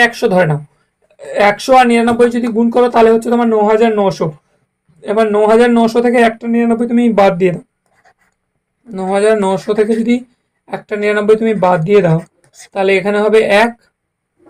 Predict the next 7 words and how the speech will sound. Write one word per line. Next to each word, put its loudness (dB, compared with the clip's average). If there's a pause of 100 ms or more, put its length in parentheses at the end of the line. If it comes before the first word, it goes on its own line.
(340)
এখানে -2 (160)
নয় 0
থেকে 2 (380)
এটা -2
হবে 0 (100)
শূন্য, -4 (800)
এটা -6